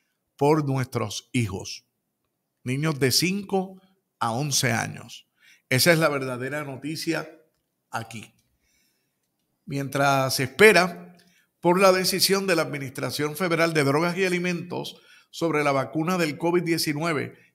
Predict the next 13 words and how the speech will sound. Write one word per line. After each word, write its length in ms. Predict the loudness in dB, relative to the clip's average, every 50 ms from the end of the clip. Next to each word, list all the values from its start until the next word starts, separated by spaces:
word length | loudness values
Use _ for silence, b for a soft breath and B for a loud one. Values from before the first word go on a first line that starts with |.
| _ _
para 220 | 4 4 4 4 4
menores 600 | 2 -2 -2 -2 -2 -2 -2 -4 -6 -8 -12 _ -8
de 220 | -2 0 2 4
cinco 580 | 4 4 2 2 0 -2 -4 0 4 4 6 6
años 560 | 6 4 2 -2 -6 -8 -10 -12 -12 _ _
a 140 | -6 -4 -4
once 400 | -4 -4 -6 -6 -6 -6 -4 -4
años, 460 | -4 -4 -4 -8 -10 -16 -18 -20 _ _ _ _ _ _ _ _ _
la 180 | 4 6 6 6
Casa 320 | 6 4 4 6 6 6
Blanca 560 | 6 4 2 -2 -2 -4 -10 -14 -14 -16 _ _ _
ayer, 580 | -6 -4 -2 0 0 0 0 -2 -6 -12 _ _ _ _ _ _ _ _ _ _ _ _ _ _ -6
eh, 680 | -4 -2 0 0 0 -2 -2 -4 -6 -8 -10 -12 -16